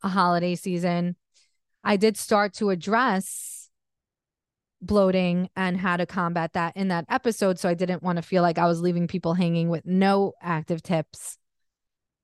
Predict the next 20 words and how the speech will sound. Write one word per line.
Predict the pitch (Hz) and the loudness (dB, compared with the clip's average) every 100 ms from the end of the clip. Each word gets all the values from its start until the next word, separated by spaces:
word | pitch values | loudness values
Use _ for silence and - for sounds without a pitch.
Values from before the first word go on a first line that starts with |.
| _ | _
So | - 226 | 2 4
with | 214 | 4
that | 196 220 214 | 6 4 4
being | 214 208 | 2 2
said, | - 269 240 | 4 4 4
I | 208 | 2
just | 190 202 | 0 -2
wanna | 208 190 | 0 -2
quickly | - 208 220 190 | -2 -2 0 0
recap | 175 208 202 180 180 180 - - | 0 -2 -2 -2 0 0 -2 -2
with | 185 175 | -2 0
you | 180 180 175 175 175 - _ _ - | 2 2 4 0 -2 -8 _ _ -4
how | 196 185 | -2 0
to | 185 180 175 - _ _ _ _ _ _ _ _ _ | 0 0 -2 -6 _ _ _ _ _ _ _ _ _
combat | - 190 185 175 165 | -4 -2 0 0 -2
bloating | 185 185 196 254 339 370 _ _ _ _ _ _ _ _ _ _ _ _ | 0 0 2 0 -2 -10 _ _ _ _ _ _ _ _ _ _ _ _
on | 190 185 180 180 | -2 0 2 0
some | 156 220 208 | -2 0 0
of | 185 | 0
the | 180 180 | 0 -2